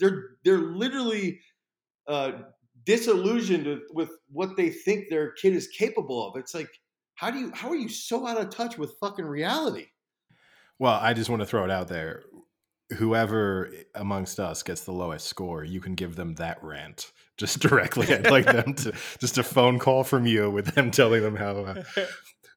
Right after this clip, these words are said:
Speaker 2: but my other
Speaker 1: You're a
Speaker 2: question,
Speaker 1: bad person.
Speaker 2: <laughs> yeah, my other
Speaker 3: <laughs>
Speaker 2: question, which kinda ties into that, I guess, is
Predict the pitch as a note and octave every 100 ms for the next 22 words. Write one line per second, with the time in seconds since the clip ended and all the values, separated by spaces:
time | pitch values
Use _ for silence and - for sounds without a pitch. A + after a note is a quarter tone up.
0 | - A#2+ A#2 B2+ C#3 A3 F3 A#2 - A#3+
1 | - F#3+ G#3+ G3+ - D3+ A#2+ - _ C3
2 | B2+ B2 G#2 A2 A#2+ B2+ C3 C#3+ C#3+ B2
3 | - C3 C3+ C3 - G#2 F#2+ F#2+ F2 D#2+
4 | D#2 D#2 D#2 - E2+ E2 -